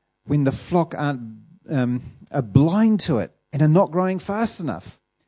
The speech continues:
You get prophets that get so frustrated. Then you get teachers who are not often pastors in nature.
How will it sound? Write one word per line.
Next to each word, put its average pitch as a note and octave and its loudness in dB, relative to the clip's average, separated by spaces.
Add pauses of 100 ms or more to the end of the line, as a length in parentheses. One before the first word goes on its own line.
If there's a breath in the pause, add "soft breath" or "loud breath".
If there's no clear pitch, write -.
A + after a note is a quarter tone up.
(120)
You D3 0
get F3+ 2
prophets G3 4
that D3 -4
get F#3 -18
so A#3+ -2
frustrated. G#3+ -6 (2500)
Then F#3 6
you A3 6
get G3 6
teachers C3+ 0 (600)
who D#3+ 4
are D#3 6
not F3 2
often D#3 -2
pastors D3+ -4
in C3+ -2
nature. A#2+ -4